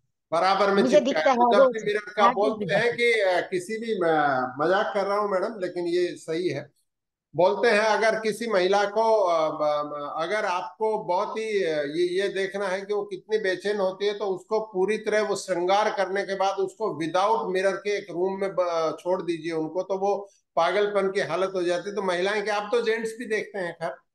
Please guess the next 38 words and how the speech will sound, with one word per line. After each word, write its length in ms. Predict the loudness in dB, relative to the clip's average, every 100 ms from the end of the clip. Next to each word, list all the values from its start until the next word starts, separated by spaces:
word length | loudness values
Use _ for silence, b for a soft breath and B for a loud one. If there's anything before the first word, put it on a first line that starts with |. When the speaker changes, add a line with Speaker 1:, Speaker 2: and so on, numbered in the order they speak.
| 0
Speaker 1:
मिनट 300 | 2 2 2
मिनट 260 | 2 2
में, 160 | 0 0
जैसे 220 | 0 0
हम 120 | 0
मोबाइल 440 | 2 2 2 2 -2
में 120 | -2
भी 100 | 0
हम 160 | 0
लोग 180 | -2 -6
देख 220 | -8 -10 -8
लेते 220 | -8 -2
हैं, 60 | -2
ऐसे 240 | 0 -2
करके 340 | -4 -4 -2 -2
अपना 280 | 0 0
face 320 | -2 -2 -8 -6
देख 160 | -6 -4
लेते 240 | -6 -2
हैं 220 | -2 -2 -6 B B _ _ 4
और 180 | 6
मिरर 320 | 8 6 6 4
को, 140 | 2
तो 200 | 2 4
जब 200 | 4 4
भी 120 | 2
mirror 300 | 4 4 4
देखेंगे 400 | 2 0 2 0
तभी 300 | 2 0 0
dream 320 | -2 0 0
दिखेगा। 360 | 0 -2 0 2
और 160 | 2 2
वॉल 220 | 2 2
पे 160 | 0
भी 140 | -4 -4
इसको 220 | -8 -10
चिपकाया 520 | -10 -10 0 2 4
है 300 | 2 0 -6